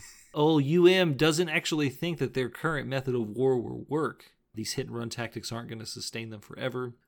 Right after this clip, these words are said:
Optimus is like, "These are only, this is our only choice. You know, this is the only thing we can do until we get more energon." Ultra Magnus is like, "Yo, man, you gotta accept that treaty. You know, as your friend and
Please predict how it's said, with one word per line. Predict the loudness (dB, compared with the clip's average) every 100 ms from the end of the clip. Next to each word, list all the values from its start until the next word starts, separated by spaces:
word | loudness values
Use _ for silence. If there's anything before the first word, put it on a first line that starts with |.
| _
Optimus | 0 0 -2 -4
is | -4
like, | -4
"These | -4 -4
are | -2 -2
only, | -2 -6 -8
this | -4
is | 0
our | 2
only | 0
choice. | -4 -2 -2 -2 -6 -12 -18 _
You | -16
know, | -14 -12
this | -12 -8
is |
the | -6
only | -6
thing | -4 -6
we | -4
can | -6
do | -2 -2
until | -2 -6
we | -8
get | -8 -10
more | -12 -8
energon." | -6 -6 -6 -6 -6 -10 -14 _ _ _ -12
Ultra | -10 -8
Magnus | -8 -8 -12 -14
is | -16
like, | -16 -10
"Yo, | -4 -4
man, | -4 -6
you | -4
gotta | -4 -4
accept | -4 -8 -6
that | -6 -8
treaty. | -4 -4 -4 -6 -8 -10 _
You | -10 -10
know, | -6
as | -4 -2
your | -4
friend | -4 0 0 0 -4
and | -6